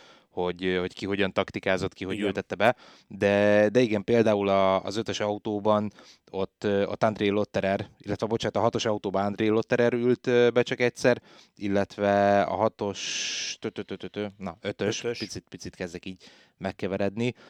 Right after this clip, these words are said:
Speaker 1: ö, ott pedig Fred Makowiecki, ő is csak egyébként egy, egy duplát
Speaker 2: Mhm.
Speaker 1: apot ment. Mm, ami meglepetés, hogy egyébként az ötös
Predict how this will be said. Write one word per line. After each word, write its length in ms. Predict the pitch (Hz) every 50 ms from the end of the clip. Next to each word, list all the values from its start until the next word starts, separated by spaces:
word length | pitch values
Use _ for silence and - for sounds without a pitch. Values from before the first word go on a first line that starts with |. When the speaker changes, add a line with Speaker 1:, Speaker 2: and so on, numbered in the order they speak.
| _ -
Speaker 1:
ö, 220 | - 98 101 104
ott 160 | 98 107 -
pedig 200 | - 117 110 104
Fred 220 | - 139 113 95 90
Makowiecki, 580 | 95 92 - 98 87 90 82 - - - 104 107
ő 80 | 110
is 100 | 101 -
csak 160 | - 107 95
egyébként 460 | 101 95 92 90 - - 95 92 90 90
egy, 160 | 95 90 -
egy 120 | 80 101 95
duplát 300 | 107 98 - 98 98 92
Speaker 2:
Mhm. 80 | -
Speaker 1:
apot 240 | 101 - 107 98 -
ment. 280 | 104 107 120 143 - - _ _ _ _ - - _ _ _ _ -
Mm, 340 | 113 110 113 117 117 117 117 - -
ami 220 | - - 156 180 180
meglepetés, 840 | 131 127 127 131 135 127 - 143 131 - 143 135 131 131 127 - -
hogy 240 | - - 117 113 - -
egyébként 380 | 110 110 120 117 - 117 107
az 80 | 110 107
ötös 480 | 135 135 - 127 107 - - - -